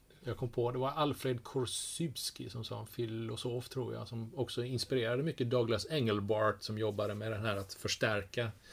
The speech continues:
mänsklig intelligens. Så där, där finns ju någonting då kring hur vi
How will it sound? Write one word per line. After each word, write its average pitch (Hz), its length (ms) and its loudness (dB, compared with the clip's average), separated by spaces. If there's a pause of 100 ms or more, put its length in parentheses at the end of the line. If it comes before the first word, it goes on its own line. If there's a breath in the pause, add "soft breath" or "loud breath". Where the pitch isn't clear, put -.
(300 loud breath)
mänsklig 117 420 2
intelligens. 113 560 -2
Så 123 80 -2
där, 127 120 0
där 135 100 2
finns 135 340 0
ju 156 40 -2
någonting 127 380 0
då 110 120 2
kring 107 220 -2
hur 107 160 0
vi 107 260 0